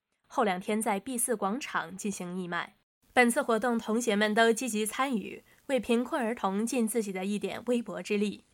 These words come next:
举办这样的活动，丰富了同学们的校园生活，促使同学们关心贫困儿童，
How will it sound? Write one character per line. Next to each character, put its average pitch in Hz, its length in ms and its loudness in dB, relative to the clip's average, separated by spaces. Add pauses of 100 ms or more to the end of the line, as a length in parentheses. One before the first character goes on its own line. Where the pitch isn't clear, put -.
(340)
举 247 140 -2
办 269 160 6
这 285 80 -2
样 269 120 0
的 233 60 0
活 208 180 0
动， 208 220 2
丰 247 180 0
富 247 120 0
了 196 140 2
同 220 240 -4
学 226 120 -2
们 202 120 2
的 208 100 0
校 202 180 0
园 196 140 -2
生 262 200 -4
活， 180 420 -2
促 - 180 -6
使 220 140 2
同 226 220 -2
学 214 140 -2
们 196 220 0
关 220 180 2
心 247 240 -2
贫 185 300 -6
困 208 180 -2
儿 185 120 -4
童， 185 340 -6